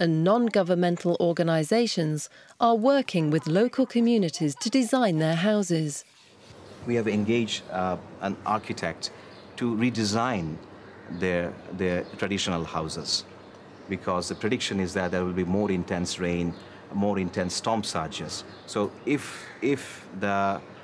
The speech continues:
Speaker 2: traditional houses can withstand this additional pressure or additional stress, that, that will give them a very good, uh, very good,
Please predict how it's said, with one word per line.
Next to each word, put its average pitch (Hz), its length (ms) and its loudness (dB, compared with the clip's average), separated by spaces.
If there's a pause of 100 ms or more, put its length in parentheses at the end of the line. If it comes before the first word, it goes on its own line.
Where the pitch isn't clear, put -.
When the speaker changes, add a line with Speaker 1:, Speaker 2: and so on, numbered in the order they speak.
(140)
Speaker 2:
traditional 110 480 0
houses 90 480 -2
can 104 260 -2
withstand 95 600 -2 (260)
this 107 240 -8
additional 107 540 0
pressure 98 500 -4 (140)
or 87 80 -2
additional 90 600 -2 (380)
stress, - 560 -2 (540)
that, 92 160 -6
that 95 180 -2
will 92 80 -2
give 90 260 -4
them 90 160 0
a 85 140 -4 (320)
very 113 220 0
good, 92 260 -2 (220)
uh, 85 380 -2
very 90 340 -2
good, 87 260 -4